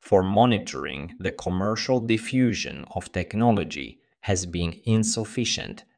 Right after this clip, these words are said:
and stagnant. It is possible to address this gap by drawing on insights from innovation diffusion research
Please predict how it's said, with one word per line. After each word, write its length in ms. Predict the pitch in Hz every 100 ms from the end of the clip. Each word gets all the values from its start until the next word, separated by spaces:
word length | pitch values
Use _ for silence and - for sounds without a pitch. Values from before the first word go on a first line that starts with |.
| -
and 280 | 92 90 - -
stagnant. 880 | - - 98 87 82 71 - - - _ _
It 200 | 107 107
is 140 | 104 -
possible 560 | - 131 135 127 143
to 180 | 147 104
address 460 | 95 87 104 127 -
this 260 | 107 113
gap 420 | 101 95 73 - - _
by 180 | 90 82
drawing 440 | 85 98 113 127
on 160 | 107 95
insights 720 | 117 117 110 62 57 - - _
from 300 | - 90 85
innovation 680 | 110 120 127 117 110 - 113
diffusion 640 | 87 85 - 123 117 120
research 680 | 113 110 - 73 69 - -